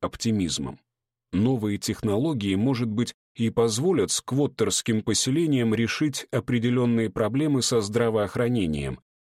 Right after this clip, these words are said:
но государство тоже должно будет сыграть свою роль. Промышленному Лондону понадобилось сто лет, чтобы превратиться в город с чистой водой и надёжными очистными сооружениями.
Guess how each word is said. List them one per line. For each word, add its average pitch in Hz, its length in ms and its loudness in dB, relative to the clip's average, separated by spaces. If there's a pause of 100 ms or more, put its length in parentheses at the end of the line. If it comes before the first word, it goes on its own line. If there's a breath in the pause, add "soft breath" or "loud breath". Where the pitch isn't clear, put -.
но 110 240 2
государство 123 800 0 (140)
тоже 135 360 2
должно 101 560 2
будет 120 300 0
сыграть 104 500 0
свою 95 400 0
роль. 78 300 -2 (580)
Промышленному 117 800 2
Лондону 123 540 2
понадобилось 117 920 0
сто - 480 0
лет, 127 380 0
чтобы 104 340 -2
превратиться 113 800 0
в 90 140 -2
город 120 500 0
с - 160 -6
чистой 107 500 0
водой 110 460 0
и 110 80 0
надёжными 113 720 2
очистными 104 640 0
сооружениями. 90 1000 -2